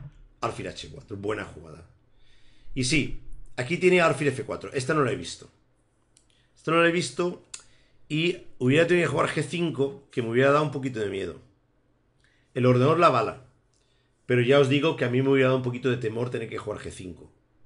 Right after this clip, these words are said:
Quizás lo hubiera hecho, porque si no,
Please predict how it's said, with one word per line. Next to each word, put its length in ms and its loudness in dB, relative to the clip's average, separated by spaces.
Quizás 360 -2
lo 100 10
hubiera 260 6
hecho, 280 -4
porque 300 -4
si 200 -6
no, 380 2